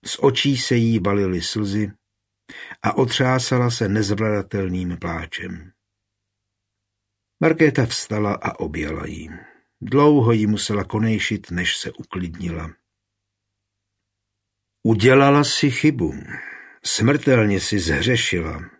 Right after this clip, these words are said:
řekla vážným hlasem, když se vrátila na místo. Naplnila obě číše a počkala, až se její vnučka napije.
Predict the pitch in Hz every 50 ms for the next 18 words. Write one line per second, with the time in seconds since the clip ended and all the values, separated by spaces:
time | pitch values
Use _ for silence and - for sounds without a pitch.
0 | _ _ _ _ _ _ _ _ - - - 101 - 90 90 85 92 98 104 107
1 | 95 107 117 110 92 92 98 98 - - 107 110 110 110 95 95 95 98 - -
2 | - 95 98 98 - - - 90 90 87 87 87 - - 95 92 90 87 85 80
3 | 76 71 - - - - _ - 87 87 _ _ _ _ _ _ _ _ _ _
4 | _ _ _ _ - _ _ _ _ _ _ _ _ _ _ _ _ _ _ _
5 | - 117 120 117 117 147 147 147 151 151 151 151 - 156 139 139 127 107 - -
6 | - 143 135 - - 143 143 147 147 139 131 - - - - - 135 - 135 123
7 | - - - 131 131 131 127 - - 123 113 - - - - 120 107 101 101 110
8 | 107 104 104 95 85 87 95 101 90 - - - 90 85 78 78 78 - - 82
9 | 85 85 82 - -